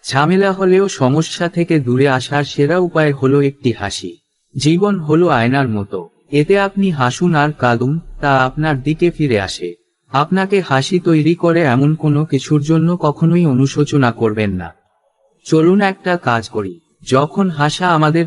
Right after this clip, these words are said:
পক্ষে কঠিন হয়ে যাচ্ছে, তখন আমরা একে অপরের সাথে হাসি মুখে মিলিত হই। ও একে অপরকে দেখে যেন হাসি মুখে থাকি। আমাদের সুস্থ জীবনের জন্য হাসির গুরুত্বপূর্ণ। কারণ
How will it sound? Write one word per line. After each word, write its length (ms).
পক্ষে 380
কঠিন 360
হয়ে 240
যাচ্ছে, 440
তখন 360
আমরা 300
একে 240
অপরের 400
সাথে 440
হাসি 340
মুখে 300
মিলিত 380
হই। 340
ও 140
একে 220
অপরকে 440
দেখে 360
যেন 280
হাসি 400
মুখে 280
থাকি। 340
আমাদের 480
সুস্থ 460
জীবনের 600
জন্য 300
হাসির 540
গুরুত্বপূর্ণ। 880
কারণ 400